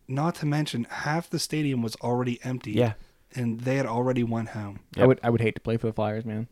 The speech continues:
Speaker 2: I wouldn't.
Speaker 3: Hundred percent.
Speaker 2: I would never re-sign with the Flyers.
Speaker 3: No, it's like, Jesus Christ, like, who, who boos their fans? Honestly,
Speaker 2: It's
Speaker 1: It
Speaker 2: terrible.
Speaker 1: and
Speaker 2: Okay,
Speaker 3: they're not
Speaker 2: so
Speaker 3: their fans, they're players.
Speaker 2: So I don't know if you guys heard this. So the rumor is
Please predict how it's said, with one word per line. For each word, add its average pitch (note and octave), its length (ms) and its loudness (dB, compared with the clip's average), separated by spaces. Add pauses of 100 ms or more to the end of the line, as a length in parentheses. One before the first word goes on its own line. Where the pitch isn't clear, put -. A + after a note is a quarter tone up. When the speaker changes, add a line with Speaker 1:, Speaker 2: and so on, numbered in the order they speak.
(140)
Speaker 2:
I G#2 120 12
wouldn't. G#2 220 8
Speaker 3:
Hundred - 20 0
percent. - 200 4
Speaker 2:
I G#2 60 12
would G#2 220 6
never G2 260 4
re-sign F#2 300 0
with F2 80 -4
the F#2 60 -8
Flyers. - 380 -6
Speaker 3:
No, B2 280 6 (100)
it's - 160 -4 (100)
like, B2+ 360 0 (180)
Jesus C#3+ 300 2
Christ, B2+ 320 6
like, B2+ 180 -2 (240)
who, C#3+ 300 10 (140)
who E3+ 180 12
boos D#3 280 12
their B2 120 8
fans? G#2 340 2
Honestly, G#2+ 400 2 (140)
Speaker 2:
It's - 240 4
Speaker 1:
It - 20 -16
Speaker 2:
terrible. C3+ 460 6
Speaker 1:
and E3 300 -2 (120)
Speaker 2:
Okay, D3+ 120 12
Speaker 3:
they're C3 80 12
not G2+ 60 6
Speaker 2:
so B2 100 12
Speaker 3:
their A#2 100 12
fans, G#2 160 4
they're A2 100 6
players. G2+ 500 4 (180)
Speaker 2:
So A2+ 380 8 (200)
I - 100 8
don't C#3 100 8
know A#2+ 80 10
if G#2 100 4
you A#2 100 6
guys G2+ 160 10
heard G#2 180 6
this. E2+ 220 -4 (240)
So G#2 540 6
the G#2 100 4
rumor B2+ 400 6
is F#2 340 4